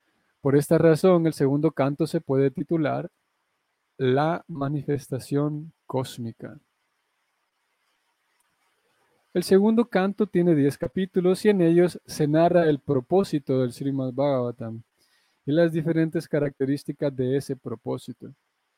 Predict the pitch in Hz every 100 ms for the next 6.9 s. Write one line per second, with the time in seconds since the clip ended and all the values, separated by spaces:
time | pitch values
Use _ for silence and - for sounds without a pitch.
0 | _ _ _ _ _ _ - 139 135 151
1 | 147 170 190 175 185 190 190 156 - 143
2 | 156 156 139 123 135 170 165 139 127 147
3 | 156 147 123 - _ _ _ _ _ _
4 | _ 131 131 139 160 147 139 - 151 160
5 | 156 - 131 123 151 147 170 156 139 135
6 | 127 113 120 113 - 139 135 123